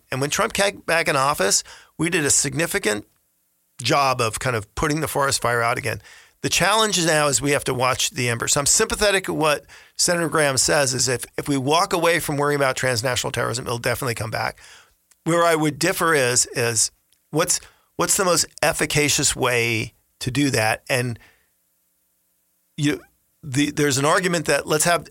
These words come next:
American troops everywhere doing everything. There's a better argument, I think, which the president has made, is there are things that we should be doing. There are things that our friends and allies should be doing, and we should all be working at keeping watch to make sure the fire doesn't come back together.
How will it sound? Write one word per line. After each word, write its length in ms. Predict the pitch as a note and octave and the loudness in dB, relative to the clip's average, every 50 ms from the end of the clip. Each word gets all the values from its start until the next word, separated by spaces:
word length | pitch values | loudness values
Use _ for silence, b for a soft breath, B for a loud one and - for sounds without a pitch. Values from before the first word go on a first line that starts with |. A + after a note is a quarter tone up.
| - - | -6 -4
American 360 | D3+ D3+ D#3+ D#3+ D#3 - C#3 | 0 2 2 2 0 -2 -2
troops 280 | - - D#3 D3 - - - | -2 -2 -2 -2 -2 -2 -2
everywhere 400 | D3 C3 D3 C3 B2 C3+ C3+ B2+ | -2 -2 0 0 0 0 0 2
doing 280 | B2 B2+ B2 B2 C3 | 0 0 -2 -2 -2
everything. 580 | B2+ A2+ A2+ C3 A#2 G2+ - G2+ G2+ G#2 A#2 - _ _ _ b b b b b _ _ - | -2 -2 -2 -2 -4 -4 -4 -8 -8 -8 -12 -16 _ _ _ b b b b b _ _ -4
There's 200 | C#3+ D#3 D#3 C3 | -2 0 2 2
a 60 | C#3+ | 0
better 400 | A#2 G2+ - D3+ D#3 D#3+ E3+ E3 | 0 0 2 2 4 4 4 4
argument, 440 | D#3 D3 C#3 B2 B2 C3 A#2+ A#2+ A2+ | 4 2 2 0 -2 -2 -2 0 0
I 80 | A2 G#2 | 0 0
think, 200 | A#2 A#2+ A#2+ A#2 | 0 -2 -2 -2
which 140 | B2 - | -2 -4
the 80 | - A2+ | -4 -2
president 360 | - C3 C3+ B2+ A2 C3 A#2+ | 0 0 0 2 0 0 -2
has 100 | A2 G2+ | -2 0
made, 180 | C3 A#2+ A#2 A2 | 0 0 0 0
is 220 | G#2 G#2+ A2 - B B B B B B B B B - | 0 0 0 -2 B B B B B B B B B -2
there 100 | D#3 D#3+ | 0 0
are 60 | E3+ | 0
things 260 | E3 - G3 G3+ G3 | 2 0 0 0 0
that 120 | G3 - D#3 | -2 0 0
we 160 | D3 D#3+ E3+ | 0 0 2
should 180 | D3+ F#3+ F#3 | 0 -2 -2
be 80 | F#3+ F#3+ | -2 0
doing. 400 | F3+ F#3+ F#3+ G3+ G#3 G3+ F3+ - _ _ _ - | 0 2 2 2 0 -2 -4 -10 _ _ _ -4
There 100 | C#3 C3+ | -2 -2
are 40 | B2+ | 0
things 280 | - D#3 D#3 D#3 D3 | 0 0 0 0 0
that 80 | - C#3+ | 0 0
our 80 | C3 - | 0 0
friends 300 | - D3 C#3 C#3+ C3 C3 | 0 -2 0 0 0 0
and 100 | A#2+ A2+ | 0 0
allies 320 | A2+ A#2 C3 C#3+ D#3+ D#3+ | 0 2 2 0 0 0
should 160 | - - E3 | -2 -2 -2
be 100 | D#3 E3 | -4 -4
doing, 380 | D3+ D#3 D#3+ E3+ E3 E3+ F3 - | -2 -2 -2 0 -2 -4 -4 -4
and 140 | - C3 C3+ | -4 -2 -2
we 80 | C3+ | 0
should 140 | - D3 C#3 | 0 0 0
all 180 | - B2+ C#3+ D3 | 0 0 0 0
be 100 | D#3 D3 | 0 0
working 480 | C#3 C#3 C#3+ D3 - D3+ D3 D#3 D3 | 2 2 0 0 -2 -4 -4 -4 -4
at 200 | A#2 B2+ A#2 - | -6 -6 -6 -6
keeping 300 | - C#3 C#3+ - C#3 B2+ | -6 -6 -4 -4 -4 -2
watch 360 | A#2 A2+ A#2+ B2 B2+ - - | 0 0 0 0 0 -2 -4
to 80 | - C3 | -4 -4
make 160 | A#2+ B2 A#2+ | -4 -2 -2
sure 160 | - C#3 B2 | -2 -2 -2
the 40 | A2 | -4
fire 280 | - - B2 A#2 A#2+ A#2+ | -2 -2 -2 0 0 0
doesn't 240 | A#2 A#2 G#2+ A2+ A2 | 0 -2 -2 -4 -4
come 100 | G#2+ A2 | -4 -4
back 220 | A#2 G#2 G2 - | -4 -4 -4 -6
together. 400 | - G#2+ A2+ A2 C3 D#3 D#3+ | -8 -4 -4 -2 0 -2 -2